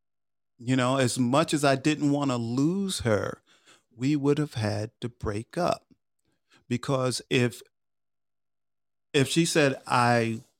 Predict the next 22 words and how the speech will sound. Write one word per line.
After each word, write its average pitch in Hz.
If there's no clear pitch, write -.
want 127
to 240
have 110
children," -
and 120
I 110
said, 107
"Ah, 117
well, 110
okay. 123
But 123
I 123
wasn't 127
really 123
feeling 135
it. 147
That's -
not 120
how 117
I 117
really 113
felt. 143